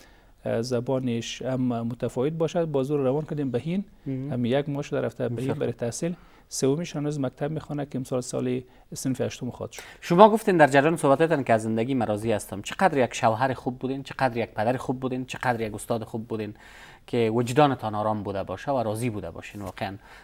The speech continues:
Speaker 2: در همه اموراتی که به عنوان یک مرد پیش می‌برین؟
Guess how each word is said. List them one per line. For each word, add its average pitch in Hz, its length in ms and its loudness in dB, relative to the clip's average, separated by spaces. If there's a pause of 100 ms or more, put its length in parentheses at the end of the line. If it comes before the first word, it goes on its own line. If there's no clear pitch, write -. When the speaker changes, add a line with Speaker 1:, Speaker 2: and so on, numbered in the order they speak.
(100)
Speaker 2:
در 131 100 8
همه 143 220 10
اموراتی 135 400 8
که 131 100 -2
به 120 100 2
عنوان 113 260 0
یک 104 240 -6
مرد 110 240 -2
پیش - 180 -18
می‌برین؟ 95 260 -16